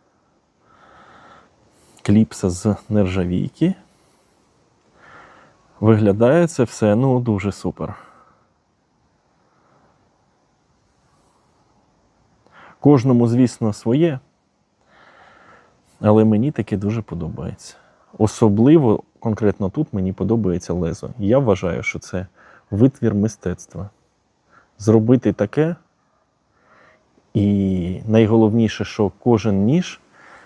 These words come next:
кожне лезо, от візьмете два, наприклад, так, і обидва будуть мати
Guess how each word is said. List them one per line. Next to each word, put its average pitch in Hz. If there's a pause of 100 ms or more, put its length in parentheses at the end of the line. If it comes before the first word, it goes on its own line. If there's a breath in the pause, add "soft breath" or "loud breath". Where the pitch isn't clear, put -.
(220 soft breath)
кожне 110
лезо, 110 (420)
от 98 (920)
візьмете 113
два, 135
наприклад, 98 (160)
так, 131
і 104 (440 loud breath)
обидва 117
будуть 107
мати 95